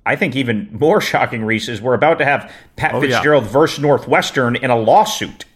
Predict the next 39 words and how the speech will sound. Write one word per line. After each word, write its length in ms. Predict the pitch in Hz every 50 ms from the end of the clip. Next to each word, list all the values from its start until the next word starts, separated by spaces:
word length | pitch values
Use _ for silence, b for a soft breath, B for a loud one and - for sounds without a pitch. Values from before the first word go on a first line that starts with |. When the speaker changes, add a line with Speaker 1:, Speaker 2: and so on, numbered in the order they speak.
| _ -
Speaker 1:
I 80 | 139
mean, 180 | 147 151 139 -
Speaker 2:
Mm-hmm. 380 | 139 131 117 120 107 90 85
Speaker 1:
two 760 | - - - - - 285 285 294 285 277 269 247 202 - - -
institutions 1300 | 208 220 226 214 - - - 151 143 - - - 262 269 - - - 104 98 - - - - - - b b b b b
that 180 | 151 160 160 -
were 120 | 151 143
so 560 | 131 - - - - - 220 247 240 220 208 214
closely 640 | - - - 190 196 208 202 - - 170 165 147
aligned, 680 | 123 110 110 127 156 165 123 85 76 64 - - - - b b b b b b b
the, 300 | b 120 127 120 - - 123
the 100 | 120 120
longtime 680 | 110 120 139 156 170 175 170 - 180 170 160 151 139
coach 320 | - - 147 156 147 - -
and 160 | 113 107 -
former 320 | - 143 156 156 160 151
star 300 | 151 - - 151 151 147 147
player, 440 | - - 131 127 131 127 123 117 - -
arguably, 640 | 156 220 202 139 113 113 113 113 110 107 - b b b b b b
you 80 | -
know, 80 | 127 117
the 80 | 110 127
most 260 | 135 139 131 - -
famous 400 | - - - 165 165 135 - -
graduate 720 | 120 - - 101 113 151 180 147 - 120 101 113 110 - -
of 160 | 113 101 104
the 80 | 110
last 320 | 107 120 120 123 123 120 -
generation 600 | - 113 110 101 92 104 160 160 - - 87 85
there. 360 | 87 85 85 98 110 107 - - -
Um, 300 | 107 98 98 92 90 92 B B B B B B B
I'm 100 | - 120
sure 200 | 117 - 143 135
they 100 | 117 104
have 180 | 104 113 110 -
some 160 | - 113 113
other, 220 | 113 104 95 87 - - _ _ _ -
you 80 | 101
know, 160 | 90 85 80